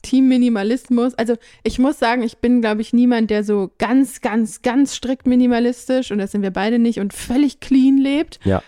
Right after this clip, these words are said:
Speaker 1: So, ich hab schon gern so
Speaker 2: Weil was, äh, Tee-,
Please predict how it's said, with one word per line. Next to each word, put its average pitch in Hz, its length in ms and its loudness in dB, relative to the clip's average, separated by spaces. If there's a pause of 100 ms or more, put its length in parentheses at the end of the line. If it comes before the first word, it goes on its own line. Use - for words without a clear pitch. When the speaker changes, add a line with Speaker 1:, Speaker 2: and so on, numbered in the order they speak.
(120)
Speaker 1:
So, - 80 -8
ich 220 100 -6
hab 220 120 -4
schon 254 260 0
gern 226 360 0 (1080)
so 98 200 -2
Speaker 2:
Weil 101 80 2
was, 95 240 -2 (960)
äh, - 120 -10
Tee-, 233 100 -2